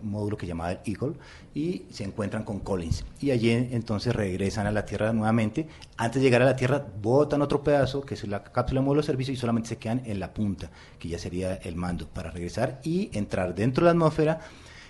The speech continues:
eh, con una, esta nave tiene una cobertura especial para resistir el, la fricción, el ca-, el calor que se genera al entrar a altas velocidades contra nos-, nuestra atmósfera,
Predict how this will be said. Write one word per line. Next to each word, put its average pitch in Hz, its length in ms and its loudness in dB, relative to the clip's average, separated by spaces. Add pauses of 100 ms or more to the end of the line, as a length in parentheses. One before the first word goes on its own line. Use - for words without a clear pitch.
(120)
eh, 104 240 6
con 110 140 4
una, 117 220 6
esta 123 580 2
nave 113 280 6
tiene 113 320 4
una 113 260 4
cobertura 104 480 0
especial 123 540 0
para 110 140 0
resistir 98 540 -4
el, 110 320 2
la 117 100 2
fricción, 117 540 2
el 101 100 -2
ca-, 107 120 -8
el 117 100 -6
calor 95 240 -4
que - 60 -10
se 123 120 -6
genera 104 460 -2
al 104 140 -2
entrar 98 260 -4
a 107 60 0
altas 107 180 -2
velocidades 101 420 -2
contra 110 220 -6
nos-, 117 240 -6
nuestra 127 240 -2
atmósfera, 143 360 -2